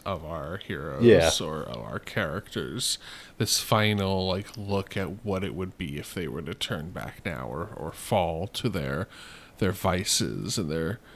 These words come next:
Speaker 1: their past lives.
Speaker 2: Fears almost, right, too? Like, it seems like the, something psychological
Speaker 1: Yeah.
Speaker 2: is going on with each one, and they're seeing their, like, greatest,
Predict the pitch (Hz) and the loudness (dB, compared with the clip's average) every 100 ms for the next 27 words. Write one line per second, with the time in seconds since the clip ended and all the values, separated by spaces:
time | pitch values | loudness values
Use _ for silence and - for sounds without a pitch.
0 | - - 110 95 - 101 71 - - 58 | -20 -4 0 0 0 0 0 -2 -2 -2
1 | 50 - 60 92 - - - - 180 170 | -4 -4 -4 -4 0 -2 -2 6 10 12
2 | 104 85 87 85 78 - 90 90 107 - | 12 8 4 4 -2 0 4 4 4 -2
3 | - 95 104 127 - - 98 110 - 175 | 2 4 4 -2 -6 -4 0 2 8 8
4 | 180 135 - 110 95 - 123 104 - 101 | 10 8 8 6 6 4 4 4 4 6
5 | 95 87 85 90 139 110 95 98 80 78 | 6 6 6 8 12 12 10 6 2 -2
6 | 73 73 71 87 92 90 82 - 87 82 | -2 -2 -4 -4 -2 -2 -2 -2 -2 0
7 | 87 80 - 101 95 92 82 80 78 - | 0 4 4 4 4 4 4 4 2 2
8 | 92 90 85 - - | 2 4 4 0 -2